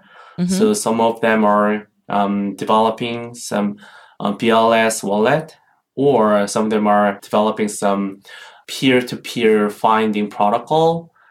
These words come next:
Speaker 2: using some Z K P in a private way. And also some of them are, um, developing this kind of private transaction protocol like Zkopru. And
Speaker 1: Mm.
Speaker 2: we are one, we are one of them.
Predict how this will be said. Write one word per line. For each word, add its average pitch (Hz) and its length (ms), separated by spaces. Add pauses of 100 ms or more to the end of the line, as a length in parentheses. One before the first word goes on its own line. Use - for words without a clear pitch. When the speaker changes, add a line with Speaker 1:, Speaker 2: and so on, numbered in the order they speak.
(140)
Speaker 2:
using 107 280
some 107 180
Z 101 140
K 107 180
P 117 480
in 123 140
a 107 40
private 104 460
way. 131 480
And 107 340
also 123 840 (580)
some 127 300
of 123 160
them 139 380
are, 123 520 (240)
um, 110 220
developing 117 1120 (340)
this 110 140
kind 107 240
of 101 160
private 107 340
transaction 104 440
protocol 165 400
like 165 160
Zkopru. 185 680 (280)
And 214 280
Speaker 1:
Mm. 196 260
Speaker 2:
we 113 140
are 110 180
one, 98 320
we 107 160
are 101 160
one 92 160
of 87 120
them. 87 260